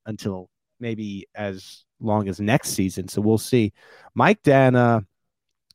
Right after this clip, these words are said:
looks like a different player. I think he's taken a significant step,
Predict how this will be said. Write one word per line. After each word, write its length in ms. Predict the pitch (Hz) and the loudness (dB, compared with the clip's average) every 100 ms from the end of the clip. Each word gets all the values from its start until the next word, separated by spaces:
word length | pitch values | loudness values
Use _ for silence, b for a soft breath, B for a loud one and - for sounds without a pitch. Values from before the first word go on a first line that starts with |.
| - | -10
looks 200 | 131 - | -6 -4
like 140 | 127 | -2
a 40 | 117 | -2
different 300 | 113 113 101 | -2 -6 -6
player. 380 | 117 110 110 - | -4 -4 -4 -6
I 100 | 120 | -6
think 200 | 123 117 | -6 -8
he's 180 | 110 - | -10 -8
taken 340 | 120 110 107 | -8 -6 -8
a 40 | |
significant 680 | 104 107 110 113 117 113 104 | -8 -4 -4 -2 -2 -2 -4
step, 320 | - 110 107 | -2 0 0